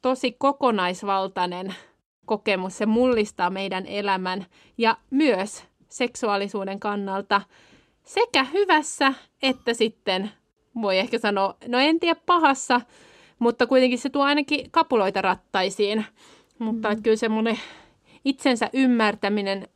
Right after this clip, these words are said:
Speaker 1: hyväksyminen, niin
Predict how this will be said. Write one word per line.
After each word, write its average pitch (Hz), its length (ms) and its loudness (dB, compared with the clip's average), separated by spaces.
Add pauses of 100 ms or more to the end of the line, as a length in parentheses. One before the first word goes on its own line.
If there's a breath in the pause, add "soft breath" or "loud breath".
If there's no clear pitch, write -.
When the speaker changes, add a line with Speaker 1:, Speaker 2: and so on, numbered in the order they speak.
(140)
Speaker 1:
hyväksyminen, 190 1000 -2 (720 soft breath)
niin 202 480 0